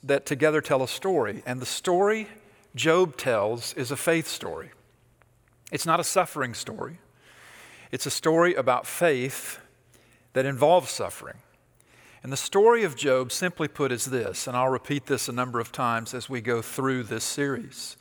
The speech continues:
The story of Job is this, if you want it in a sentence. Can a person continue to trust God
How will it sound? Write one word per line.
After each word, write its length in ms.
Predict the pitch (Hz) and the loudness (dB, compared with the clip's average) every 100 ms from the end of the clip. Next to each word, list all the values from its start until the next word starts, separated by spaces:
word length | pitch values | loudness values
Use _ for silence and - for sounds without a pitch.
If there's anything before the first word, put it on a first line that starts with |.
| - - - | -20 -20 -10
The 60 | 139 | -8
story 400 | - 175 202 196 | 0 4 6 6
of 120 | 127 | 2
Job 340 | 127 123 123 | 2 2 2
is 180 | 120 110 | -4 -2
this, 320 | 127 113 - | 0 0 -2
if 80 | 107 | -8
you 140 | 117 | -8
want 160 | 117 117 | -4 -4
it 40 | |
in 60 | 117 | -6
a 40 | |
sentence. 580 | 113 147 117 101 - - - _ _ - | -6 -6 -6 -10 -12 -14 -16 _ _ -6
Can 240 | 170 185 | 0 0
a 60 | 208 | 0
person 580 | 131 117 - 107 107 - _ - - _ | 0 0 -2 -8 -12 -16 _ -20 -20 _
continue 420 | - 120 165 180 | -8 -4 -2 0
to 100 | 185 | 0
trust 360 | 170 151 147 - | 2 2 0 0
God 420 | 117 104 104 101 | -2 0 -4 -6